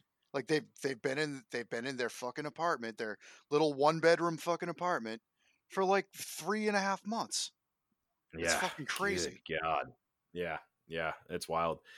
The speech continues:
Speaker 2: But I, I, but what, yeah, so, I mean, do you remember anybody when the War on Terror, uh, e-, emerged? I mean, that, you know, back when we were, like, what, s-,
Speaker 1: It
Speaker 2: what were we,
Speaker 1: wasn't
Speaker 2: like,
Speaker 1: even
Speaker 2: fifteen?
Speaker 1: bad, it, it wasn't that bad back then.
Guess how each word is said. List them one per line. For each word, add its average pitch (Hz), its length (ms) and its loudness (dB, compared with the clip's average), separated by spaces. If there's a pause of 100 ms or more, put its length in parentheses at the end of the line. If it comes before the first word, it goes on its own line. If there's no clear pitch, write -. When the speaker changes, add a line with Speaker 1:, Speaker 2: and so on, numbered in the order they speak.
(260)
Speaker 2:
But 120 120 10
I, 123 220 12
I, 123 40 6
but 120 220 8
what, 117 280 6
yeah, 110 220 0
so, 131 160 8
I - 40 8
mean, 117 160 2 (300)
do 101 100 -4
you 147 140 4
remember 139 500 8
anybody 127 480 6
when 123 160 4
the 107 80 4
War 110 220 4
on 107 100 2
Terror, 117 560 4
uh, 107 360 8 (440)
e-, 110 240 4
emerged? 110 420 4
I 101 40 6
mean, 98 120 0
that, 101 260 2
you 98 160 -4
know, 90 100 -2
back 92 220 0
when 104 80 0
we 92 80 0
were, 98 100 2
like, 87 240 0
what, 82 200 -2 (200)
s-, - 240 -6 (380)
Speaker 1:
It 214 80 8
Speaker 2:
what - 40 2
were - 40 2
we, 226 60 8
Speaker 1:
wasn't 233 180 6
Speaker 2:
like, 247 40 6
Speaker 1:
even 226 200 2
Speaker 2:
fifteen? 202 320 -2
Speaker 1:
bad, 202 280 6
it, 180 220 -2
it 180 160 -2
wasn't 202 320 2
that 208 220 2
bad 175 260 -2
back 180 300 -2
then. 208 360 0